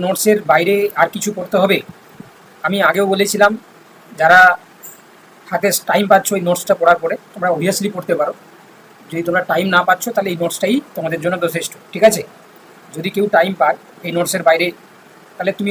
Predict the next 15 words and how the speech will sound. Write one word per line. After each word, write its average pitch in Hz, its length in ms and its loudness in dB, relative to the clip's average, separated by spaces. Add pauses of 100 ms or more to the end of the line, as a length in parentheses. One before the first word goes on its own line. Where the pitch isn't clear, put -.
obviously 208 420 2 (520)
পড়তে 196 260 -4
পারো, - 140 2 (520)
ঠিক - 160 -12
আছে? 208 120 -6 (2000)
সন্দীপন 202 360 -2 (120)
বলছে 196 220 -2 (160)
যে 208 80 6 (880)
ইভিভি 185 340 2 (140)
সিলেবাসে 185 460 0 (1600)
ভিস 202 160 -2 (120)
নেই, 196 200 0
সিলেবাসে 170 420 0 (360)
only 185 200 -2 (800)
ইভি 185 160 2